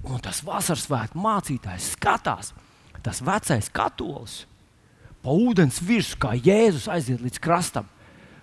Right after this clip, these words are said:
paņem tā ar buņģu un tāpat nāk atpakaļ. Un tas dedzīgais vasarsvētku mācītājs pie sevis domā:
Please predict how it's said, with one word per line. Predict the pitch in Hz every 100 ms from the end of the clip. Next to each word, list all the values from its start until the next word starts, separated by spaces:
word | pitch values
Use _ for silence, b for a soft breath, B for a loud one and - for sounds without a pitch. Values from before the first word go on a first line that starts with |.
| B -
paņem | 175 151 131 -
tā | 185 135
ar | 117 104
buņģu | 180 226 208 135 B B B
un | 117 117 -
tāpat | 131 - 131 135
nāk | 135 131 131 135
atpakaļ. | 139 - - - - - _ _ _ _ _ _ _ _ _ _ _ _ _ _ _ _ _ _
Un | 131
tas | 147 135 110
dedzīgais | 269 208 156 139 131 -
vasarsvētku | 160 185 - - 127 113 -
mācītājs | 165 151 113 113 104 -
pie | 127
sevis | - 143 123 104
domā: | 147 147 120